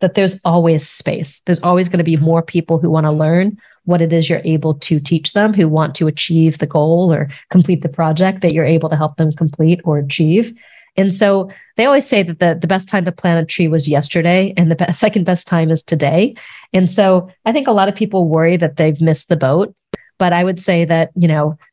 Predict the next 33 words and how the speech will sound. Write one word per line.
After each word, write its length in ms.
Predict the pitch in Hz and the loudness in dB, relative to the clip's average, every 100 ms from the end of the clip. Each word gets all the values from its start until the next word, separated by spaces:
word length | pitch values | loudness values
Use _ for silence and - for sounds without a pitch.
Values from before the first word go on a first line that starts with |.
| _ - | _ 0
it, 260 | 185 185 - | 2 2 0
it's, 240 | 190 - - 175 - - _ _ | -2 -2 -2 0 -2 -10 _ _
<laughs> 500 | - - - _ - | -20 -20 -20 _ 0
you, 280 | 208 208 - - - _ _ - | 0 0 -14 -20 -20 _ _ -6
th-, 120 | 190 - 165 202 - | -6 -4 -8 -8 -4
people 220 | 240 269 | 0 2
are 160 | 233 | 2
going 340 | 190 185 185 185 | 2 0 0 -2
to 140 | 196 | -2
want 320 | 175 160 165 - | 0 0 -2 -2
to 80 | |
learn 280 | 160 156 151 | 0 2 2
how 120 | 147 | 2
to 100 | 143 | 2
do 220 | 139 160 156 | 0 0 -2
things 420 | 143 - 139 - _ - | -4 -4 -8 -10 _ 0
until 300 | 180 180 165 | 2 2 0
the 120 | 156 | 0
end 180 | 139 139 | 0 -2
of 120 | - | -6
time. 380 | - - - - _ _ _ _ _ _ _ _ _ _ _ _ _ _ - - _ _ _ | -8 -8 -8 -14 _ _ _ _ _ _ _ _ _ _ _ _ _ _ -20 -20 _ _ _
And 120 | 196 | 0
as 100 | 190 | 4
long 240 | 180 190 185 | 4 4 2
as 100 | 185 | 0
you 60 | |
have 200 | 180 170 | 0 0
a 40 | 170 | -2
unique 300 | 165 165 - | -2 -4 0
way 140 | 160 | 0
to 100 | 160 | 0
do 220 | 147 151 | 0 2
it 260 | 190 220 - | 2 2 -2